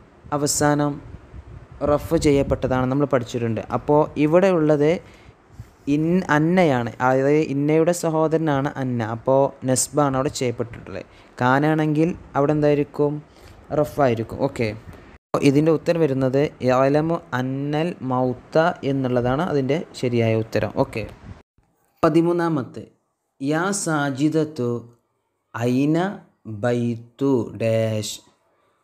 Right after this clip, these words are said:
നമ്മൾ ലമീറുകൾ പഠിച്ചതാണല്ലേ. ആണാണെങ്കിൽ എന്ത് വരില്ല, പെണ്ണാണെങ്കിൽ എന്തായിരിക്കും? ആണാണെങ്കിൽ അവിടെ ബൈത്തു ക എന്നാണ് വരുക അല്ലേ.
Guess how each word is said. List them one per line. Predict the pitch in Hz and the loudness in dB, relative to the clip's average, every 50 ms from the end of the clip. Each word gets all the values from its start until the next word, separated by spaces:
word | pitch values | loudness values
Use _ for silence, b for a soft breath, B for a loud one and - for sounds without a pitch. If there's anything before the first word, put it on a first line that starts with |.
| _ _ _ _ _ - | _ _ _ _ _ -8
നമ്മൾ | - 147 160 160 160 | -2 0 2 2 4
ലമീറുകൾ | 147 151 151 156 156 160 170 156 | 4 4 2 2 2 2 2 2
പഠിച്ചതാണല്ലേ. | 151 147 - - 123 120 117 113 113 110 117 120 117 110 110 113 113 - _ _ _ 110 113 117 | 0 -2 -2 -4 -4 -4 -2 -2 -2 -4 -4 -4 -4 -6 -6 -8 -12 -18 _ _ _ -8 -6 -4
ആണാണെങ്കിൽ | 120 123 127 131 131 135 139 139 135 | -2 -2 -2 0 0 0 0 0 0
എന്ത് | 131 135 135 | 0 0 0
വരില്ല, | 131 131 135 135 - | 0 -2 -4 -2 -2
പെണ്ണാണെങ്കിൽ | 127 123 131 131 135 135 139 135 131 | 0 0 2 2 2 2 0 0 -2
എന്തായിരിക്കും? | 127 135 135 135 135 131 - - - 135 131 131 131 - b b b b b - | 0 0 0 -2 -2 -4 -6 -8 -8 -8 -8 -8 -10 -16 b b b b b -8
ആണാണെങ്കിൽ | 117 123 139 151 151 147 147 143 143 143 135 135 | -4 -2 2 2 2 2 2 0 -2 -4 -4 -2
അവിടെ | 131 135 131 127 | -2 -2 -2 -2
ബൈത്തു | 127 123 120 113 - - - 143 165 196 208 - - _ - | -2 -2 -2 -4 -8 -6 -4 -4 -2 -4 -6 -10 -14 _ -2
ക | 123 123 127 131 | 0 2 2 2
എന്നാണ് | 123 120 120 120 117 117 | 2 0 -2 -2 -2 -4
വരുക | 110 110 107 107 107 107 107 107 - _ _ _ | -4 -4 -6 -8 -8 -10 -10 -12 -16 _ _ _
അല്ലേ. | - 120 123 120 | -10 -6 -4 -4